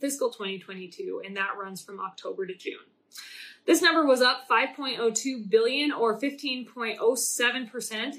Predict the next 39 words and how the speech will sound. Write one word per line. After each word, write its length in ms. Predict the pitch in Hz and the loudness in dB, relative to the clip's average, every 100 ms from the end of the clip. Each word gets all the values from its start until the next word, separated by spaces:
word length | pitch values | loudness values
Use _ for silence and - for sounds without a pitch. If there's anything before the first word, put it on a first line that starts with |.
| - | -12
from 260 | - 214 208 | -2 -2 -2
the 60 | 190 | -4
first 320 | 240 233 233 | -4 -4 -4
nine 260 | 208 202 | -4 -4
months 260 | 202 196 190 | -4 -6 -6
of 220 | - 202 | -8 -8
fiscal 320 | - 220 220 | -6 -8 -8
twenty 300 | 214 208 196 | -14 -8 -8
twenty-one. 800 | 185 202 185 185 214 233 - - - - - - _ | -8 -14 -14 -4 2 2 2 -6 -20 -20 -20 -20 _
So 180 | - 240 | 6 8
if 140 | 233 226 | 8 6
you 100 | 214 | 0
break 360 | 240 226 202 | 0 0 2
down 640 | 233 269 277 233 254 262 220 | 4 8 10 8 6 2 4
the 100 | 214 | 6
record 540 | 214 214 214 208 208 - | 4 2 0 2 4 2
three 200 | - 226 | -2 -6
point 180 | 226 208 | -4 -2
eight 180 | 208 208 | -2 -4
trillion 440 | - 220 214 208 | -6 -2 -2 0
dollars 560 | 196 175 180 190 226 240 - | 2 2 0 0 0 0 -4
that 220 | 196 190 | 0 0
our 120 | 156 196 | 0 -4
government 380 | 196 196 190 - | -8 -8 -12 -10
raked 300 | 196 185 - | -8 -8 -10
in, 320 | 190 202 226 _ - _ _ _ _ _ | -10 -10 -12 _ -20 _ _ _ _ _
one 180 | 226 240 | 2 2
point 320 | 240 220 202 | 2 0 -2
one 220 | 233 285 | 0 0
trillion 500 | 294 262 208 202 202 | 0 2 2 2 -4
of 200 | 196 196 | -6 -6
that 260 | 190 190 - | -2 -2 -2
came 260 | 214 202 196 | -10 -10 -6
from 220 | 214 196 | -6 -2
social 380 | 214 247 269 247 | 2 2 2 -2
insurance 540 | 240 220 269 330 320 | -2 -2 2 2 0
and 360 | - 214 214 202 | -2 -2 -2 -2
retirement 560 | 202 - 240 269 285 - | -6 -2 -2 -2 -4 -8
receipts. 560 | 285 294 311 311 - | -2 0 0 -2 -8